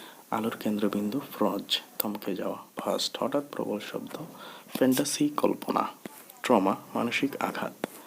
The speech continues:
এসকেলেটেড, হঠাৎ বেড়ে যাওয়া বা ঘুরে যাওয়া। এক্সিস্টেনশিয়াল, অস্তিত্ব সংক্রান্ত।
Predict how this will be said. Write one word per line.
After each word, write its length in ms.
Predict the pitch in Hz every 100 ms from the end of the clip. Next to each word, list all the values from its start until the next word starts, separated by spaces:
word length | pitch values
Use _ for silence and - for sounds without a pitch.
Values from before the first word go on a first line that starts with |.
| - - - - -
এসকেলেটেড, 880 | - - 139 107 92 - - - - -
হঠাৎ 300 | - 117 139 - - -
বেড়ে 400 | 104 104 101 98
যাওয়া 240 | 98 104 113 -
বা 180 | - 131 - 120
ঘুরে 240 | - -
যাওয়া। 300 | - - - - - - - - - -
এক্সিস্টেনশিয়াল, 800 | 113 120 - - 131 - - - - - - - - - - -
অস্তিত্ব 540 | - - 143 - 135
সংক্রান্ত। 640 | - 98 92 - - -